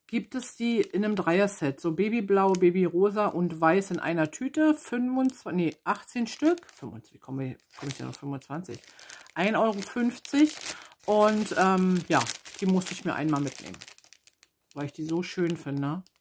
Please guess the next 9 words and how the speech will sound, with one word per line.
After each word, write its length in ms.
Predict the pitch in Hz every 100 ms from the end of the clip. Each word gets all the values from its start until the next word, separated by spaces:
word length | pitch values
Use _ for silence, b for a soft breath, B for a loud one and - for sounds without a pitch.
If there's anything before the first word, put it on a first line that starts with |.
| _ _ -
Ich 220 | 151 -
arbeite 320 | 143 160 156
so 140 | 160 160
gerne 280 | 156 156
mit 200 | 156 147
den 120 | 147 143
Dingern. 460 | 147 147 165 208 - - - - _ _ _ _ _ _ _ _ _ _ -
Das 300 | 190 185 151
war's. 360 | 147 160 -